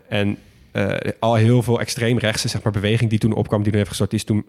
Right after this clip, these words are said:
teruggevlucht naar Duitsland. Ja, en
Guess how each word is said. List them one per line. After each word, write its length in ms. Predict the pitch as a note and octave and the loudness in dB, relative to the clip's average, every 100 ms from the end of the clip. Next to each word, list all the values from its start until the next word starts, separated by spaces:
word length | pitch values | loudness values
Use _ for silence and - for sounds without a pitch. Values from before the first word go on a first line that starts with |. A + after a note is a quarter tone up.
| - _ _ _ | -14 _ _ _
teruggevlucht 680 | - B2+ - - G#2 G2+ - | -4 0 0 -2 -2 -2 -2
naar 200 | G#2 G#2 | -2 0
Duitsland. 540 | F#2+ G#2 - F#2 C3 - | 0 -2 -2 -6 -6 -6
Ja, 220 | F#2 F#2 | -8 -6
en 220 | G2 G2+ | -6 -6